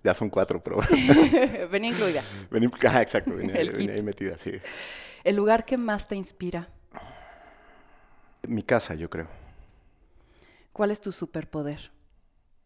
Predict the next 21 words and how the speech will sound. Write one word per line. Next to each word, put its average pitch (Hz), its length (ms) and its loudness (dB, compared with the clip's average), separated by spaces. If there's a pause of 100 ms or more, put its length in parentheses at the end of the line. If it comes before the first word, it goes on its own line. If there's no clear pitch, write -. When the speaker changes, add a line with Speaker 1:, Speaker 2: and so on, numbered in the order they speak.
(400)
Speaker 1:
Eh, 85 400 -8
adaptarme. 85 520 -10 (1160)
Speaker 2:
¿El 175 140 -10
peor 180 300 -2
defecto 185 440 -6
del 160 140 -6
ser 160 160 -8
humano? 156 400 -6 (1700)
Speaker 1:
El 92 120 -8
egoísmo. 82 540 -8 (1200)
Speaker 2:
¿Qué 240 120 -6
es - 160 -4
eso 220 560 -2
que 190 100 -4
el 165 100 -4
mundo 180 460 -4
extrañaría 156 1000 -6
más 160 540 -6
si - 180 -6
no 165 140 -6
tuviera 147 460 -12